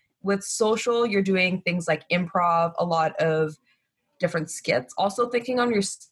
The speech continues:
on your feet a lot, but not on the same sense of a academic case. It's more fun. You're usually in costumes. Um, I know one of my friends did it last year. They were doing accents all the time. I could never, but th-, it's just really fun to watch.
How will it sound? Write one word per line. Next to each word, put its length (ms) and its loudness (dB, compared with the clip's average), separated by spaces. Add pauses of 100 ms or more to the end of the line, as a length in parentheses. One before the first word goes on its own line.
(120)
on 140 2
your 120 2
feet 280 -2 (120)
a 40 2
lot, 300 0
but 120 0
not 420 0 (300)
on 160 0
the 60 0
same 300 0
sense 340 -2
of 160 -2
a 260 0
academic 480 -2
case. 300 -6
It's 200 -10
more 440 0 (320)
fun. 460 -2
You're 200 0
usually 400 0
in 80 -4
costumes. 720 -2 (420)
Um, 300 -4
I 60 -2
know 120 2
one 140 2
of 40 0
my 80 2
friends 360 -2
did 100 0
it 60 2
last 340 0
year. 160 0
They 80 0
were 140 0
doing 260 -4
accents 420 0
all 120 0
the 80 -6
time. 260 0
I 60 2
could 180 -4
never, 460 0
but 160 0 (200)
th-, 140 2
it's 160 -2
just 160 -2
really 160 0
fun 160 0
to 80 0
watch. 480 -2